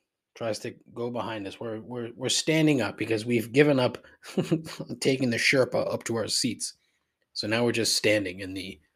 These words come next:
uh, along the railing in the three hundreds. And for some reason,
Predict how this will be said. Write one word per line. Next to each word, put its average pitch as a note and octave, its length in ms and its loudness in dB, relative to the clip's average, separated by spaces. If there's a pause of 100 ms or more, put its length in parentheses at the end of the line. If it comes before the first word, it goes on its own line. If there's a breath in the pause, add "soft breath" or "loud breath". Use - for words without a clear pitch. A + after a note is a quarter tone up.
(840)
uh, F#2+ 160 -2
along A2 300 0
the G#2 80 0
railing G#2 360 0
in - 80 -14
the G2 80 -12
three G2+ 240 -4
hundreds. G#2 380 -8
And - 120 -14 (800)
for A2 120 -4
some C#3+ 220 4
reason, A#2+ 420 4